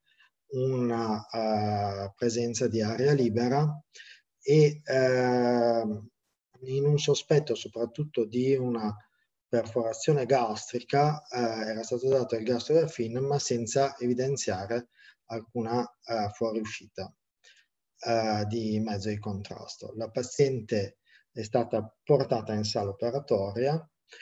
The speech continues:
e, eh, si è evidenziato uno stomaco disteso, nessuna presenza di volvolo intestinale, se pensava più a una, eh, perforazione intestinale.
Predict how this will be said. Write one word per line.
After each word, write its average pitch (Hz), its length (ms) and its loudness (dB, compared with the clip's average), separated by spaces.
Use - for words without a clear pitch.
e, 170 480 6
eh, 135 1160 8
si - 140 0
è - 20 4
evidenziato 151 680 2
uno 110 160 0
stomaco 120 460 0
disteso, 147 640 4
nessuna 117 1000 -4
presenza 120 520 0
di 113 120 -2
volvolo 117 540 0
intestinale, 120 680 0
se 107 260 -8
pensava 123 600 2
più 131 300 2
a 120 540 2
una, 113 680 -4
eh, 101 580 -2
perforazione 113 1000 -4
intestinale. 107 1040 -4